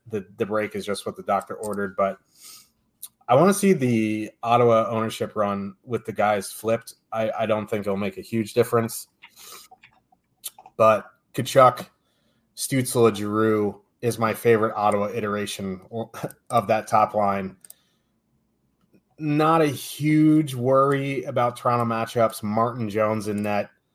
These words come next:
I think Toronto one and Toronto two are perfectly fine plays, but I think, like, if you can get that Stützle, Tkachuk, uh, Giroux line around two, three percent, I'm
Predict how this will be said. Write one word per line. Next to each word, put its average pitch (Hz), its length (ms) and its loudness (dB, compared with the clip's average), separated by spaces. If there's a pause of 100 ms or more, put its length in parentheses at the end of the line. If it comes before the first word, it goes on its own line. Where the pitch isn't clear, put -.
(580)
I 123 80 0
think 120 280 -2
Toronto 113 720 2
one 117 300 0
and 107 120 -6
Toronto 107 300 -2
two 113 240 -2
are 107 40 0
perfectly 117 440 -2
fine 107 380 -2
plays, 110 420 -2
but 104 160 -4
I 104 80 -2
think, 123 420 -6
like, 107 360 -6
if 113 260 -8
you 113 100 -6
can 110 260 -6
get 98 260 -6
that 107 220 -4 (440)
Stützle, 107 480 -6
Tkachuk, 107 340 0 (580)
uh, 98 220 0
Giroux 98 380 -4
line 113 320 0
around 98 360 -6
two, 113 180 -6
three 113 200 -2
percent, 107 460 -4 (600)
I'm 107 160 -6